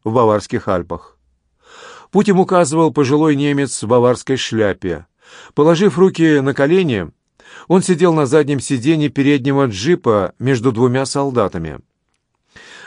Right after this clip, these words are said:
Баварец был любезен и услужлив до приторности,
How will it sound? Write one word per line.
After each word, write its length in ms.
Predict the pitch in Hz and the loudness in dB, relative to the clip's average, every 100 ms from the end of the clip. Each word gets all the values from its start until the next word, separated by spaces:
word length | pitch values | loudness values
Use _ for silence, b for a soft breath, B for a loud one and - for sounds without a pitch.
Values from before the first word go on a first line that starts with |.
| - | -2
Баварец 480 | 139 202 226 190 | 2 4 4 2
был 200 | 151 190 | 4 4
любезен 600 | 170 165 127 175 143 160 151 | 6 2 4 2 4 0 0
и 160 | 143 | 0
услужлив 680 | 143 120 139 165 135 151 127 | -2 0 0 0 2 0 0
до 160 | 110 147 | -2 -2
приторности, 1040 | 151 165 123 107 104 95 - - 87 78 | -2 -2 0 -2 -2 -6 -10 -6 -6 -6